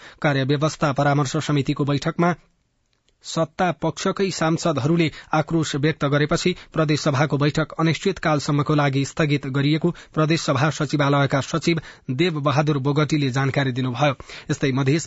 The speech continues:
प्रदेश सरकारले ल्याएको आर्थिक वर्ष दुई हजार उनासी अस्सीको बजेटमाथि छलफल गर्न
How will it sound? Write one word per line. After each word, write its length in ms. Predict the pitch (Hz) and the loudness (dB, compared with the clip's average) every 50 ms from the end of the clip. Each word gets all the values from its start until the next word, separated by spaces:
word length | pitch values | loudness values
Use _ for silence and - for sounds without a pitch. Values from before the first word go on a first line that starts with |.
| - | -4
प्रदेश 320 | 165 156 151 151 165 165 - | -2 0 2 2 2 0 0
सरकारले 460 | - 151 139 - 156 147 143 147 139 | -2 -2 0 0 0 2 2 2 2
ल्याएको 420 | 135 139 143 151 143 - 170 165 - - - - - | 2 2 2 2 2 0 0 -2 -2 -6 -6 -2 -2
आर्थिक 240 | - - - 190 160 | 0 0 0 -2 -2
वर्ष 200 | 165 165 - 175 | -2 -2 -2 -2
दुई 140 | 147 139 131 | -2 0 0
हजार 220 | 151 151 151 143 139 | 2 2 0 0 0
उनासी 500 | 147 147 143 143 143 151 143 - 165 147 | 0 0 0 0 0 -2 -2 -2 -2 -2
अस्सीको 360 | 143 139 - - 165 - 147 135 | -2 -4 -4 -4 -4 -2 -2 -2
बजेटमाथि 600 | 139 143 139 165 160 - 165 156 156 151 - 147 | 0 0 0 0 0 0 0 0 0 0 -2 -4
छलफल 360 | 139 - 143 143 - 160 143 | -4 -4 -4 -2 -2 -2 0
गर्न 260 | 135 147 143 160 170 | 0 2 2 2 2